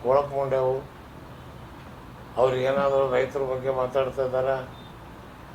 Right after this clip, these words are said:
ನಾಲ್ಕೂವರೆ ಲಕ್ಷ ರೂಪಾಯಿ ಇನ್ಕಮ್ ಟ್ಯಾಕ್ಸ್ ಹೋಗ್ತಾ ಇದೆ ಕರ್ನಾಟಕದಿಂದ, ಬರೀ ಐವತ್ತು ಸಾವಿರ ಬರ್ತಾ ಇದೆ. ಮೋದಿ ಕೊಡ್ಲಾ ಅಂತ ಏನಾದ್ರು ಇವ್ರು ಕೇಳ್ತಾ ಇದ್ದಾರಾ?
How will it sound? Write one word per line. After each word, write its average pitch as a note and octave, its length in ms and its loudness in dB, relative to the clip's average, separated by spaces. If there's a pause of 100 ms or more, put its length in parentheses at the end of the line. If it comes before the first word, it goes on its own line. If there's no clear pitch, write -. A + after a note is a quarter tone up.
(360)
ನಾಲ್ಕೂವರೆ C#3 500 4
ಲಕ್ಷ C#3 220 -2
ರೂಪಾಯಿ C#3+ 320 2
ಇನ್ಕಮ್ C#3+ 300 -2
ಟ್ಯಾಕ್ಸ್ C#3+ 300 -2
ಹೋಗ್ತಾ C#3 300 0
ಇದೆ C3+ 120 0
ಕರ್ನಾಟಕದಿಂದ, C3+ 760 -2
ಬರೀ B2+ 280 2
ಐವತ್ತು B2+ 360 4
ಸಾವಿರ C3+ 220 4
ಬರ್ತಾ B2+ 340 2
ಇದೆ. B2+ 260 6 (680)
ಮೋದಿ D3 380 4
ಕೊಡ್ಲಾ C3+ 380 4
ಅಂತ D#3+ 380 8
ಏನಾದ್ರು D3 360 4
ಇವ್ರು C#3 200 0
ಕೇಳ್ತಾ C#3+ 360 4
ಇದ್ದಾರಾ? C#3 360 4